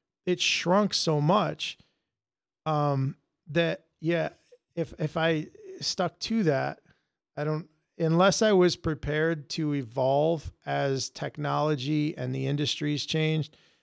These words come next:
I would have been out of business. So I sold my business to my partner long before that was ever an issue, and which was a smart decision. Um, you know, we had another business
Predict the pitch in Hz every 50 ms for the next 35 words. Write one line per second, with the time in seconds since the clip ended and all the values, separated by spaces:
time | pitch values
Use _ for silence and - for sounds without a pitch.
0 | _ _ - 147 151 147 160 156 135 127 139 139 131 131 127 117 160 175 160 -
1 | - - - - - - - - _ _ _ _ _ _ _ - - 151 143 135
2 | 135 - - 156 156 165 165 160 135 - - - 156 156 165 165 139 135 143 143
3 | 131 139 143 131 147 147 123 - - 139 139 131 117 - - 165 165 165 143 135
4 | 135 135 127 131 147 - 143 143 156 160 151 139 127 123 - - 139 139 135 135
5 | 135 139 135 123 123 135 123 120 123 123 120 147 170 - - 139 123 127 - _
6 | _ _ _ _ _ _ _ _ _ - 135 135 135 127 131 135 - 147 135 131
7 | - - 131 123 127 131 - - 147 135 135 127 120 127 117 - 170 165 147 135
8 | 131 123 135 - _ _ _ _ _ _ _ _ _ _ _ _ - 147 147 143
9 | 143 139 139 135 131 - - _ _ _ _ _ _ _ - 156 160 151 143 143
10 | 147 165 160 156 156 170 196 226 202 156 156 147 123 151 160 151 -